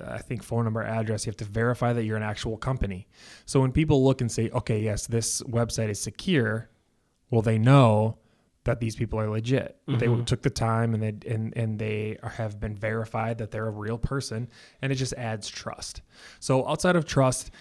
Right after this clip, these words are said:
Speaker 1: outside of being a positive S E O ranking factor, um, basically, I believe every website should have an S S L. And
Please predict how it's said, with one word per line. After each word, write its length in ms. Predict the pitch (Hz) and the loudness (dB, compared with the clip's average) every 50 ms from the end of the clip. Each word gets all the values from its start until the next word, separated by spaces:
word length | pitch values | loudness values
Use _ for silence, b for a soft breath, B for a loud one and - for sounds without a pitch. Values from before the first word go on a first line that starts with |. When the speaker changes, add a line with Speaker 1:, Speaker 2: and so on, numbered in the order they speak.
| B B - | B B -4
Speaker 1:
outside 320 | - 131 - - 143 139 | -2 0 2 2 2 2
of 80 | 139 127 | 2 2
being 200 | 123 127 127 120 | 2 0 0 -2
a 60 | 113 | -4
positive 520 | 101 - - 117 117 120 120 120 117 113 117 | -6 -6 -4 -4 -2 -2 0 -2 -2 -2 -2
S 240 | 113 113 - - | -2 -4 -4 -4
E 100 | 117 110 | -4 -2
O 80 | 110 113 | -2 -2
ranking 400 | 113 110 110 104 104 - - 113 | -2 -2 -4 -4 -6 -8 -10 -10
factor, 520 | - - 117 110 110 - - 117 113 110 b b b b b b b b - | -6 -4 -4 -4 -4 -4 -4 -4 -4 -6 b b b b b b b b -4
um, 460 | 117 120 120 120 113 110 104 104 95 - _ _ _ _ _ _ _ _ _ _ _ _ | -2 0 0 0 0 -2 -4 -6 -8 -12 _ _ _ _ _ _ _ _ _ _ _ _
basically, 560 | - 113 117 120 - - 127 - 127 127 120 | -4 -4 -2 -2 -2 -4 -4 -2 -2 -2 0
I 100 | 113 113 | -2 -2
believe 300 | 110 110 110 110 107 107 - - | -2 -4 -4 -4 -6 -8 -8 -6
every 260 | 120 110 101 117 104 | -6 -6 -4 -6 -6
website 680 | 104 104 104 104 101 104 - - - 104 101 107 - - _ _ _ _ _ _ - _ | -4 -4 -4 -4 -4 -6 -6 -6 -6 -8 -8 -10 -12 -16 _ _ _ _ _ _ -20 _
should 360 | - - - - - 117 113 | -8 -6 -4 -2 -2 -2 -2
have 280 | 104 - 107 104 104 98 | -2 -4 -6 -6 -6 -6
an 80 | 101 101 | -8 -8
S 180 | 104 98 - | -8 -8 -8
S 240 | 107 95 - - 117 | -10 -8 -8 -8 -8
L. 320 | 107 - 82 - - - B B B B B B B B _ - | -8 -10 -12 -14 -16 -20 B B B B B B B B _ -2
And 560 | 123 120 117 117 117 113 117 117 117 117 | 0 0 2 2 2 2 2 0 -2 -4